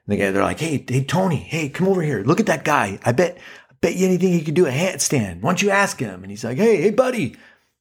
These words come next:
And I'm like, "What? Yeah?" They're like, Hey, "You look like someone that could do a handstand. We're just wondering if you could do one." And then I'm like, <laughs> "Well, guys, I mean, geez,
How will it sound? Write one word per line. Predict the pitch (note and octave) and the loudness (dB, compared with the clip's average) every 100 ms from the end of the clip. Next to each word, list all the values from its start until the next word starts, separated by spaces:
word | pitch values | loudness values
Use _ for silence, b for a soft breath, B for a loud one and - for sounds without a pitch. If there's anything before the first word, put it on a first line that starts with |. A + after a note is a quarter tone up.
| _ | _
And | G2 | -12
I'm | G2 | -8
like, | G2+ G2+ | -10 -6
"What? | A#2 D3+ G#2 | -2 -2 -2
Yeah?" | G#2 A2+ F3 - b b b | -4 -4 -6 -10 b b b
They're | C3 | -6
like, | C#3+ | -4
Hey, | - A3+ D3+ - b b | 0 2 0 -6 b b
"You | D3+ A3+ | 2 2
look | B3 B3 | 2 -2
like | A3 - | -2 0
someone | - A3 A3 | 2 4 4
that | G#3 G3+ | 4 0
could | E3 | 0
do | A3 | 2
a | F#3 | 2
handstand. | E3 G#3 B3 A3+ E3+ - D#3 G#2+ E2+ F#2+ | 2 2 4 2 0 -2 -4 -4 -6 -2
We're | C#3+ | 0
just | F3 G3+ | 2 0
wondering | E3+ G3+ G3+ G3+ | 0 0 2 2
if | G3 F#3+ | 2 0
you | F#3 | -6
could | - C#3+ A2+ | -4 -4 2
do | G#3 | 4
one." | A#3+ G3+ A#2 F#2+ - b b b b | 4 2 0 -6 -12 b b b b
And | C3+ | -6
then | A#2+ | -2
I'm | A2+ A2 | 0 0
like, | A2 G#2+ - - | -2 -4 -6 -8
<laughs> | - - | -12 -2
"Well, | A#3 - | -2 0
guys, | C#3 A2+ C#3 G2 | 2 4 2 0
I | F#2+ | -6
mean, | F#2 F#2+ | -8 -10
geez, | G2 B2 A2 F2+ | -6 -6 -6 -12